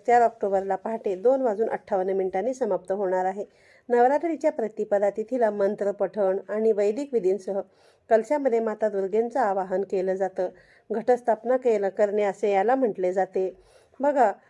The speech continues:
घटस्थापनेचा मुहूर्त हा तीन ऑक्टोबरला सकाळी, अ, सहा वाजून पंधरा मिनिटांपासून ते सात वाजून बावीस मिनिटांपर्यंत असणार आहे.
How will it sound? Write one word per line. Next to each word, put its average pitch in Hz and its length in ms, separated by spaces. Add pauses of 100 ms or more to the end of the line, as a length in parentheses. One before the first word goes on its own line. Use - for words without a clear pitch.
(120)
घटस्थापनेचा 254 720
मुहूर्त 208 380
हा 202 140
तीन 277 240
ऑक्टोबरला 196 640
सकाळी, 214 460 (440)
अ, 202 40 (460)
सहा 277 300
वाजून 226 360
पंधरा 190 360
मिनिटांपासून 196 840
ते - 380 (520)
सात 277 240
वाजून 233 300
बावीस 190 340
मिनिटांपर्यंत 190 640
असणार 226 380
आहे. 185 160